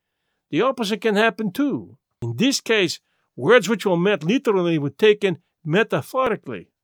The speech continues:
Young Bleibner wrote plainly enough, "I am a leper." But nobody realized that he shot himself because he believed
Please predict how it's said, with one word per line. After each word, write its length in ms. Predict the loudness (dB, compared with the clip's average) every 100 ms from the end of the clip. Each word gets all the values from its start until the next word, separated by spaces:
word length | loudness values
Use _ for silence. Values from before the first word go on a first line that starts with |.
| _ _ _ _ _ _ _ _ _ _ -8
Young 340 | 0 0 0
Bleibner 480 | 0 0 0 -2 -4
wrote 360 | -2 -2 -2 _
plainly 380 | -2 0 0
enough, 500 | 0 0 -2 -4 -8 _ _ _ _ _ _ _ _ -2
"I 260 | 2 4 2 2
am 240 | 0 2
a 80 | 2
leper." 560 | 0 0 -2 -6 -12 _ _ _ _ _ _ _ _ _ _ _
But 140 | -8 0
nobody 560 | 2 2 2 0 -2
realized 480 | 0 2 2 2 0
that 160 | -4 -4
he 140 | -4
shot 300 | -2 -2 0
himself 480 | -2 -2 -4 -4 -8 _ -8
because 380 | -6 0 0 2
he 140 | -2
believed 760 | 4 4 4 0 4 2 0